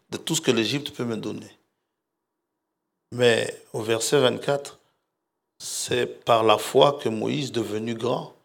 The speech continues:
refusa d'être appelé fils de la fille de Pharaon. Il préféra être maltraité avec le peuple de Dieu,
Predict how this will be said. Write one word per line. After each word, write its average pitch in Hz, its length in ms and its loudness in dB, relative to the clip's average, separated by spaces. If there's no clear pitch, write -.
refusa 120 520 0
d'être 131 280 2
appelé 117 420 0
fils - 640 -8
de - 60 -4
la 110 140 -2
fille - 280 -6
de 123 100 -6
Pharaon. - 480 -6
Il 117 100 -6
préféra 123 520 6
être 143 200 4
maltraité 123 960 2
avec 127 320 0
le 117 80 2
peuple 131 340 2
de 113 140 -2
Dieu, 110 340 -6